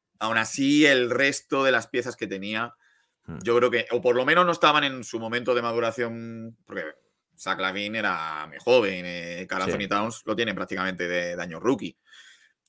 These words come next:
Speaker 2: Wiggins
Speaker 1: Eh,
Speaker 2: todavía era un
Speaker 1: Wiggins,
Speaker 2: jugador
Speaker 1: claro.
Speaker 2: que se le daban muchos palos en esa
Speaker 1: Tenía a
Speaker 2: N B A.
Speaker 1: Ricky Rubio todavía el primer año.
Speaker 2: Sí.
Speaker 1: Que al final tiene jugadores que son piezas que a lo mejor no eran las que él, mm, quería realmente, ¿no?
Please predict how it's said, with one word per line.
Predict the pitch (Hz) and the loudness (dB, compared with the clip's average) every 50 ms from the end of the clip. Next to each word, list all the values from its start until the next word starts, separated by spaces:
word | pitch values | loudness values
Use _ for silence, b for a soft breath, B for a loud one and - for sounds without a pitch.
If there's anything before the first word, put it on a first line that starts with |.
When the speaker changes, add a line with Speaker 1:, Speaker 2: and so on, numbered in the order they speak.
| - - _ - | -16 -12 _ -2
Speaker 2:
Wiggins | 101 104 104 107 107 107 104 107 107 110 113 123 - 104 | 2 4 4 6 8 8 8 8 6 6 6 6 6 4
Speaker 1:
Eh, | 101 101 - _ | 4 2 0 _
Speaker 2:
todavía | 117 104 92 92 90 | 0 2 2 2 2
era | 92 101 101 | 2 2 0
un | 98 | 0
Speaker 1:
Wiggins, | 101 101 104 101 95 | 2 2 4 6 6
Speaker 2:
jugador | 87 90 90 92 95 101 113 120 131 | 6 4 4 4 6 4 4 4 4
Speaker 1:
claro. | 92 85 90 113 117 95 | 4 6 6 6 6 6
Speaker 2:
que | 98 107 117 | 4 2 2
se | - - 113 | 0 -2 -2
le | 98 87 | -2 -2
daban | 87 90 95 95 98 | 0 0 0 0 0
muchos | 98 101 101 113 104 - | 0 -2 -2 -2 -4 -4
palos | - 87 92 113 113 95 87 82 85 90 | 0 2 4 4 4 2 -2 -4 -4 -4
en | 87 90 87 | -4 -4 -4
esa | 87 87 - - 87 85 | -6 -8 -8 -8 -8 -4
Speaker 1:
Tenía | 82 104 107 120 139 | 0 4 8 8 8
a | |
Speaker 2:
N | 147 151 | 10 8
B | 156 | 6
A. | 117 | 6
Speaker 1:
Ricky | 113 98 | 4 2
Rubio | 104 139 165 160 127 107 | 4 6 6 6 6 4
todavía | 98 101 98 95 - 131 123 | 2 2 2 2 2 2 2
el | 104 98 | 0 -2
primer | - 92 95 92 90 | -4 -4 -2 4 6
año. | 107 127 123 104 82 - - b b b b b b b b b | 6 6 6 2 -6 -10 -16 b b b b b b b b b
Speaker 2:
Sí. | - - - 80 67 - - _ _ - - _ _ | -14 -10 -10 -10 -10 -10 -14 _ _ -14 -14 _ _
Speaker 1:
Que | - | 4
al | 120 117 | 4 4
final | 113 123 127 143 | 6 4 4 6
tiene | 160 170 175 170 | 6 6 4 6
jugadores | 165 165 160 160 165 165 170 170 170 170 160 | 8 8 10 10 10 10 8 8 6 4 2
que | - - 135 123 | -2 -6 -6 -4
son | - 143 143 - | -4 -6 -4 -2
piezas | 160 160 160 160 160 | -2 -2 0 -2 -2
que | - 147 | -2 -2
a | 135 | -2
lo | 135 | 0
mejor | 131 127 127 - 147 139 147 - 156 139 | -2 -4 -6 -4 -2 0 0 0 -2 -4
no | 143 139 131 131 131 135 135 139 139 139 | -6 -10 -12 -12 -10 -8 -6 -4 -2 0
eran | 143 143 139 135 123 | 0 0 0 0 0
las | 117 113 113 | -2 -4 -4
que | - - - 117 113 110 107 107 104 104 101 - 107 110 | -8 -8 -6 -4 -2 -2 -2 -2 -2 -4 -4 -4 -4 -2
él, | 113 117 123 127 123 - _ _ _ _ _ _ | 0 0 -2 -2 -6 -10 _ _ _ _ _ _
mm, | 95 95 92 92 92 92 92 90 87 87 76 71 87 | -18 -16 -16 -14 -14 -14 -14 -16 -16 -18 -18 -20 -18
quería | - - 95 92 98 104 101 98 | -6 -4 -2 0 2 2 2 2
realmente, | 95 95 87 80 76 76 71 76 _ - - | 2 0 -2 -2 -6 -12 -18 -18 _ -20 -20
¿no? | - - | -20 -20